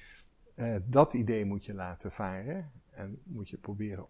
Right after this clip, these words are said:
om te zetten in een idee van: "Nou, ik ben wel competent in het zoeken naar informatie. Daar,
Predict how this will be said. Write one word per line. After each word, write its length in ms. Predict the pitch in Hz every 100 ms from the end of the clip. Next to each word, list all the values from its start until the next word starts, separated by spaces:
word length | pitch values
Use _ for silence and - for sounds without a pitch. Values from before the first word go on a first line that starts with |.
| -
om 200 | 165 170
te 120 | 120
zetten 380 | 110 101 - -
in 100 | 104
een 80 | 98
idee 340 | 98 95 113
van: 220 | - 117
"Nou, 280 | 104 92 139 - - - - - -
ik 120 | -
ben 300 | 110 98 -
wel 280 | 110 113 113
competent 840 | 113 90 98 - 110 160 - - _ _ -
in 260 | - - 95
het 180 | 87 -
zoeken 460 | - 135 151 110 90
naar 120 | -
informatie. 520 | - - 95 98 - 104
Daar, 320 | 101 95